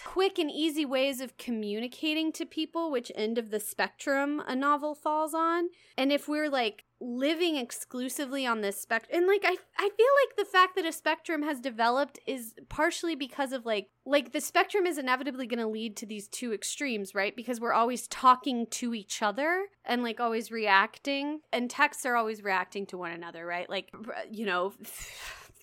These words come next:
God, we talk, I feel like it's all I talk about now, but, like, Fifty Shades of Grey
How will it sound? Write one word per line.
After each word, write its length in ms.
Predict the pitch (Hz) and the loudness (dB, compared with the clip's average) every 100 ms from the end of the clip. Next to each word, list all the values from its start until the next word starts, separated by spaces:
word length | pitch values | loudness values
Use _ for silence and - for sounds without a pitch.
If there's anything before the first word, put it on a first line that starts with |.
| - | -14
God, 200 | 190 175 | -4 -4
we 100 | 185 | -4
talk, 200 | 190 175 | -6 -8
I 320 | 170 185 - 196 | -8 -8 -8 -6
feel 160 | 240 | -4
like 120 | 202 | -4
it's 120 | 190 - | -6 -4
all 160 | 180 | -2
I 100 | 175 | -2
talk 240 | 170 180 170 | -4 -6 -4
about 240 | 175 160 | -8 -8
now, 180 | 170 165 | -8 -8
but, 160 | 180 | -4
like, 180 | 214 196 | -4 -4
Fifty 320 | - 254 262 | -2 -4 -2
Shades 220 | - 214 202 | -2 -2 -2
of 100 | 190 | -2
Grey 360 | 196 185 180 | 0 0 -2